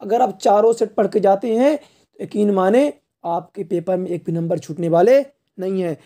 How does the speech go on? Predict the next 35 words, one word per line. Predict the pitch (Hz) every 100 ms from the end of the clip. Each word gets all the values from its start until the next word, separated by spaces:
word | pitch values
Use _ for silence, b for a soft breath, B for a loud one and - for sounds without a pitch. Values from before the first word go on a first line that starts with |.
| _
तो | 190
चलिए | - 208 226
शुरू | 214 220 208
करते | 214 233
हैं | 226
वीडियो। | 220 214 269 285 B B _ -
चैनल | 220 226
पे | 233
पहली | 220 208 240
बार | 233 233
आए | 240 247
हैं, | 269
सब्सक्राइब | - - 214 214
जरूर | 220
कर | 220
लीजिए, | 226 247
क्योंकि | 214 214 202 302 294 B B
आपको | - 202 196 _ 269
चारों | 247 - 214 196 220 226
सेट | 226 190
पेपर | 202 190 208
यहाँ | 190 196
से | 196 190
लेना | 190 214 240
है, | 262 285 B B -
उनको | 196 208
तैयार | 175 190 226
करना | 208 - 240
है | 294
और | 226
पेपर | 175 196 180 185
के | 156
पहले | 180 180
पढ़ | 175 175
के | 170 311